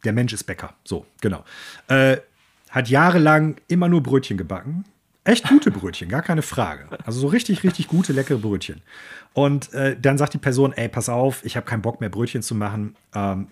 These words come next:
ich steig hier aus der Bäckerei aus, ich mach was ganz anderes“, entlässt dabei noch mehr oder weniger oder führt, äh, durch seinen Weggang dazu, dass die ganzen anderen Leute in der Bäckerei seinen Job, äh, den Job jeweils verlieren.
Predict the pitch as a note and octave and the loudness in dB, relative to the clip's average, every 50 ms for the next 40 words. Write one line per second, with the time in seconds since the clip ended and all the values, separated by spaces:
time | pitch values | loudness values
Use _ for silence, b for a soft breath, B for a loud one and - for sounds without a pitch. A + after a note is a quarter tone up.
0 | _ _ - A2+ - - - A#2+ A2 G#2+ - - G#2+ A2 A2 - A2 F#2+ G#2 - | _ _ -6 -4 -4 -2 -2 -2 -2 -2 -2 -4 -6 -6 -6 -6 -6 -8 -6 -6
1 | A2 F#2 E2+ F#2 F#2 F#2+ G2 A#2+ B2+ C3 C#3 C#3+ C#3+ - - - _ - A2+ A2+ | -8 -8 -6 -6 -8 -6 -4 -2 0 0 0 0 -2 -4 -8 -14 _ -8 -6 -6
2 | G#2+ A#2 G#2+ G2+ - G#2+ G2+ - G2 F#2+ F#2+ G2+ A2+ B2+ C3+ C#3 C3 C3+ C3+ B2+ | -4 -4 -6 -6 -6 -8 -8 -6 -6 -8 -6 -6 -6 -6 -6 -4 -4 -4 -4 -4
3 | - - A2+ G#2 G2 - A#2 A#2 - - A#2+ G#2 G#2+ G2+ G2+ G2+ G2+ G2+ - A2 | -6 -8 -8 -8 -6 -4 -4 -4 -4 -4 -4 -4 -2 -2 -2 -4 -4 -6 -4 -4
4 | G#2 G2+ F#2+ G2 F2+ F#2+ G2 F#2+ G2+ F#2+ F#2 F2 - - B2+ B2 - - - G#2 | -4 -4 -4 -4 -4 -6 -6 -6 -6 -6 -8 -6 -2 -2 -2 -2 -4 -8 -16 -16
5 | G#2+ G#2 G2+ G#2+ G#2+ G#2+ G#2+ G#2+ A2 G#2+ - G2+ F#2+ F2+ A2 - B2 G#2+ G2+ G2 | -16 -16 -16 -16 -16 -10 -6 -6 -6 -4 -4 -4 -4 -4 -6 -6 -6 -6 -6 -6
6 | F#2+ - - G#2 G2 F#2+ - - G2 F#2 G2+ A2 - - A2 - C3 D3+ C#3+ C3 | -8 -8 -8 -8 -8 -8 -8 -8 -8 -8 -8 -8 -8 -10 -10 -8 -6 -6 -4 -4
7 | C3 B2+ A#2 A#2 G#2+ G#2+ F#2+ - - - G2+ F#2 G2+ G2+ G2 F2+ F#2 F2 F2 A#2+ | -4 -4 -6 -6 -8 -8 -8 -8 -10 -10 -10 -8 -6 -6 -6 -6 -8 -8 -8 -8
8 | B2+ B2+ - - G#2 G2 F#2 F2+ - - F#2 F2 - B2+ C3 - C#3+ C3 B2 A#2 | -8 -10 -10 -8 -8 -8 -8 -8 -8 -10 -10 -8 -8 -10 -10 -8 -8 -6 -6 -8
9 | - - - G2 G2 G#2 G2+ G2+ | -8 -10 -10 -10 -8 -8 -8 -10